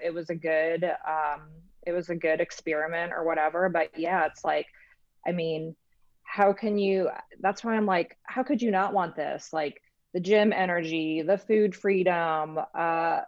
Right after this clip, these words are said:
sleeping like a baby, uh, just endless benefits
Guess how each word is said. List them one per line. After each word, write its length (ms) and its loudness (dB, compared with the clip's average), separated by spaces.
sleeping 600 -2
like 160 2
a 80 0
baby, 800 0
uh, 440 4
just 420 -18
endless 520 -6
benefits 880 -8